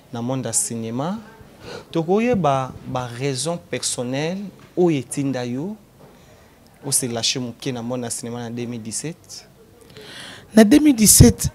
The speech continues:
Speaker 2: nga na tika ka théâtre te.
Speaker 1: Donc, on s'est lâché par rapport, je disais quoi? Témoignage na yo, oyo salaki,
Speaker 2: Oui.
Speaker 1: ya liboso, ezaki na nini?
Speaker 2: Ezaki na deux mille dix-neuf.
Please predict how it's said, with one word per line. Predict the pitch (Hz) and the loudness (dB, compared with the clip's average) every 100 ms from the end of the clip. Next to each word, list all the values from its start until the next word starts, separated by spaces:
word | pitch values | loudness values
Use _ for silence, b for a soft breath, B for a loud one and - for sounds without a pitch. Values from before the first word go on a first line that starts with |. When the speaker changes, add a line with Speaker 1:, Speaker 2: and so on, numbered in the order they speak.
| - - - - _ | -8 -20 -20 -20 _
Speaker 2:
nga | 185 220 226 | 6 8 8
na | 165 | 6
tika | - - 170 | 2 2 2
ka | 160 | 2
théâtre | - 135 131 127 131 - | -2 0 0 -2 -8 -10
te. | - 117 107 - - | -6 -6 -8 -6 -2
Speaker 1:
Donc, | 135 - | -2 -2
on | |
s'est | 139 151 | -4 -4
lâché | 151 147 160 | -4 -2 -4
par | 147 123 | -4 -4
rapport, | 156 143 | -2 -2
je | 135 | -2
disais | 139 151 175 | -2 -2 -2
quoi? | 131 113 b b b b | -4 -6 b b b b
Témoignage | - 160 180 269 208 | 0 2 2 0 -2
na | 143 135 | -2 -2
yo, | 135 147 123 131 - | 0 -2 -2 -8 -12
oyo | 156 139 135 | -6 -4 -2
salaki, | - 135 123 127 - 127 143 135 | -2 -2 -4 -8 -10 -10 -6 0
Speaker 2:
Oui. | 123 131 - - - | 0 0 -4 -12 -10
Speaker 1:
ya | 117 | -10
liboso, | 110 113 120 - 143 147 | -8 -8 -6 -4 -4 -6
ezaki | 127 123 131 | -6 -8 -6
na | 120 | -6
nini? | 120 120 117 131 - b b | -6 -8 -10 -14 -18 b b
Speaker 2:
Ezaki | 135 156 | 4 6
na | 160 | 6
deux | 139 143 | 4 4
mille | 143 | 2
dix-neuf. | 127 127 123 127 - | 0 -4 -4 -6 -8